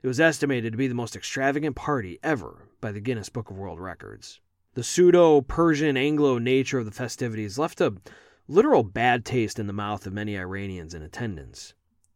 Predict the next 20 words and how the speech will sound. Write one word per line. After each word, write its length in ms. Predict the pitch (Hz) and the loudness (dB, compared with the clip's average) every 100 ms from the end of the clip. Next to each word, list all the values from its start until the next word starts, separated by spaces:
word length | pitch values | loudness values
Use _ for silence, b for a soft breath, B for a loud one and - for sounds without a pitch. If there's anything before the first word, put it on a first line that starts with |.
| - | -12
One 320 | 101 160 190 | 0 2 4
diplomat 420 | 139 - 87 85 | 2 -2 -10 -10
asked, 520 | 85 82 76 - - _ _ _ | -8 -6 -8 -12 -16 _ _ _
"If 140 | - 214 | -4 6
we 80 | |
have 100 | 190 | 6
twenty-five 540 | - 180 170 135 127 113 | 6 0 2 2 0 0
hundred 340 | 160 135 101 | -2 -2 -2
years 260 | 127 156 107 | 2 4 2
of 120 | 87 | -2
glorious 360 | 117 131 113 104 | -2 0 0 0
civilization, 920 | 147 104 90 104 143 120 87 64 - - | -2 -2 -4 0 2 0 -6 -14 -20 0
why 160 | 165 | 2
can't 220 | 160 165 123 | 4 2 2
we 100 | 123 | 0
have 100 | - | 0
Persian 360 | 160 151 101 | -2 -2 -2
food 340 | - 170 143 85 | 4 6 6 4
like 140 | 71 | -10
kebab?" 500 | 98 101 120 65 - | -8 -4 -2 -2 -6